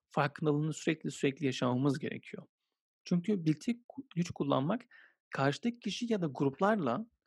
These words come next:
birlikte işleri yürütmek, kolektif kararlar alabilmek, yeni mekanizmalar kurmak, uzun vadeli bir yatırım yapmak demek. Çünkü birlikte öğrenebileceğimiz çok geniş bir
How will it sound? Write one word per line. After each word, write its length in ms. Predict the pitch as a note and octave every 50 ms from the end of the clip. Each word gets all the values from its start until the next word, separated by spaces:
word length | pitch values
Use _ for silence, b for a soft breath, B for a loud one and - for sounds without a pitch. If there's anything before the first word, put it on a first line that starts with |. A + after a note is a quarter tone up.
| b b b b b _ _ -
birlikte 460 | D3+ C3+ C#3+ C3+ D3 - - - B3+
işleri 340 | C#4 A#3+ - - F#3+ E3 D3+
yürütmek, 680 | C#3 C3 B2+ B2 - - C3+ C3+ A#2+ A#2+ A#2+ - - F#3+ F#3 -
kolektif 340 | - C#3 C#3 C3+ - - -
kararlar 340 | - E3+ D#3+ E3 D#3+ D#3+
alabilmek, 760 | D3+ D3 C#3+ C3+ C3 C3+ C3 C3 C3 C3+ C3 C3 C3 - - -
yeni 240 | - C3+ B2+ C3
mekanizmalar 640 | D3 D3+ D3+ - D3 C#3 C3+ B2+ C3+ C3+ C#3 C#3 C3+
kurmak, 420 | - C#3 C3 B2+ B2+ B2+ C3 - B B B B B B _
uzun 320 | - - B2+ C3+ E3 G#3+ G#3+
vadeli 340 | G3 F3 E3 F3+ F#3 F3 C#3+
bir 60 | C3+
yatırım 320 | C3+ C3 - - E3+ D#3+
yapmak 500 | C#3+ B2 A#2+ - A#2 A2+ A#2+ B2 - -
demek. 360 | - - - - - - - _
Çünkü 260 | - - C#3+ D3 D3
birlikte 280 | C3+ C#3 C3+ C3+ - F3
öğrenebileceğimiz 500 | E3+ D#3 D#3+ D3+ C#3+ C3 C#3+ D3 C#3+ C#3
çok 260 | - - F3 F3 -
geniş 260 | - C#3+ D3 - -
bir 120 | - C3+